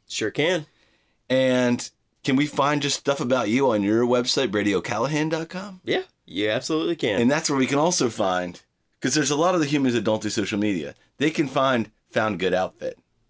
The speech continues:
Speaker 1: You
Speaker 2: on
Speaker 1: certainly
Speaker 2: your
Speaker 1: can.
Speaker 2: website.
Speaker 1: Yeah, make it easy on yourself. Go to brady o'callahan dot com.
Speaker 2: Oh, dude, I love it. Uh, well, dude, thanks for coming on the show.
Speaker 1: Thank
Speaker 2: Anything
Speaker 1: you for
Speaker 2: else
Speaker 1: having
Speaker 2: you
Speaker 1: me.
Speaker 2: wanna say to the humans or anything like that?
Speaker 1: I mean, these,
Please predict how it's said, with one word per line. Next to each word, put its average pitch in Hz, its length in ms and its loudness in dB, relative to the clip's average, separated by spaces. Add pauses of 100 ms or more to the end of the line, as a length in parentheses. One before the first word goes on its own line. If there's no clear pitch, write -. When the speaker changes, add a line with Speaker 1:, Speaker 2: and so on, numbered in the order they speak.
Speaker 1:
You 104 160 -4
Speaker 2:
on 101 200 -2
Speaker 1:
certainly 104 260 0
Speaker 2:
your 95 80 2
Speaker 1:
can. 92 220 0
Speaker 2:
website. 67 200 -6 (180)
Speaker 1:
Yeah, 170 200 0
make 127 180 0
it 139 60 0
easy 110 240 2
on 92 120 0
yourself. 82 400 -4
Go 123 100 -2
to 113 60 -2
brady 120 320 2
o'callahan 104 600 -2
dot 92 280 -4
com. 87 280 -4
Speaker 2:
Oh, - 560 -4
dude, - 140 -8 (460)
I 87 120 -6
love 90 380 -6
it. - 120 -20 (760)
Uh, 107 280 2 (260)
well, - 120 -8
dude, - 240 -2
thanks 254 260 0
for 131 80 -4
coming 104 260 0
on 87 60 -2
the 82 80 -4
show. 143 320 0
Speaker 1:
Thank 185 140 2
Speaker 2:
Anything 240 200 2
Speaker 1:
you 220 60 2
for 214 60 4
Speaker 2:
else 190 100 0
Speaker 1:
having 190 120 0
Speaker 2:
you 190 40 4
Speaker 1:
me. 196 60 4
Speaker 2:
wanna 139 160 2
say 160 340 0
to 165 80 0
the 127 80 0
humans 190 400 -2
or 196 60 -6
anything 202 360 -6
like 208 220 -6
that? 220 240 -6 (140)
Speaker 1:
I 107 80 -4
mean, 107 200 0
these, 117 380 -2